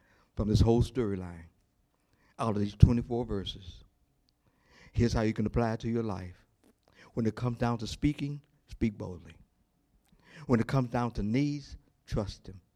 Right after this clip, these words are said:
And then when it comes down to this, rely on him completely when you need a task done.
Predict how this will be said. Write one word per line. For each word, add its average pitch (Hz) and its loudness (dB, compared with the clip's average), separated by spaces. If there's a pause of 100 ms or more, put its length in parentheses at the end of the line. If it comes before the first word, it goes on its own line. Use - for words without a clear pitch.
(1800)
And 139 0
then 127 8
when 117 2
it - -2
comes 131 2
down 120 -2
to 101 -2 (300)
this, 147 0 (280)
rely 127 2
on 113 -4
him 110 -4 (180)
completely 113 -6 (200)
when 110 4
you 104 4
need 135 4
a 101 -10 (160)
task 107 -6 (100)
done. 92 -6